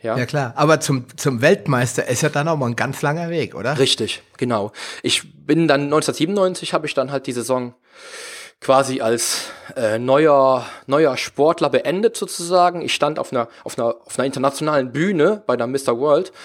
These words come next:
Speaker 1: Ähm,
Speaker 2: Ja.
Speaker 1: ich war im Fernsehen, ich hab mich sogar im Fernsehen gesehen. Ich weiß noch, wo dann die, wo Eurosport dann hinter den Kulissen stand und mich dann auch gefilmt hat. Ich glaub, die haben mich sogar interviewt,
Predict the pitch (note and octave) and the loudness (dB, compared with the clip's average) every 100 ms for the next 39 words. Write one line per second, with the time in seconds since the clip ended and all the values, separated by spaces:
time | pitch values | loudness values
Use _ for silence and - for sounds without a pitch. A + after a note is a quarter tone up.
0 | - - - B2 C3 C3+ C3+ C3+ B2+ C#3+ | -18 -18 -6 -4 -2 -4 -4 -2 0 0
1 | C#3+ E3+ A#3 D#3+ F#3 E3 D#3+ D3+ C#3+ - | 0 0 0 2 0 0 0 0 0 0
2 | F3+ D#3+ C#3+ C3+ A#2+ D3+ A3+ C4+ - - | 0 2 0 0 0 2 2 0 -4 -2
3 | C3 E3+ D3+ - - B2+ B2+ B2+ B2 B2+ | 0 0 -4 -10 -4 0 2 0 -2 -4
4 | B2 - A#2 C3 D#3 F#3 - D#3+ D3+ D#3 | -4 -6 0 2 2 2 2 2 2 -2
5 | E3 D#3 D3 D3 D#3+ D#3 D#3 - D3+ C#3+ | 0 0 2 0 0 -2 -6 0 0 0
6 | B2+ B2+ B2+ A#2 A2+ - - D3 D#3 F#3+ | -2 -2 -2 -2 -2 -4 0 0 0 -6
7 | - B2 - C3 A#2+ A#2+ A#2 A2+ G#2 D3+ | -2 -2 0 -2 -2 -2 -2 -4 -4 -4
8 | G#3+ | -6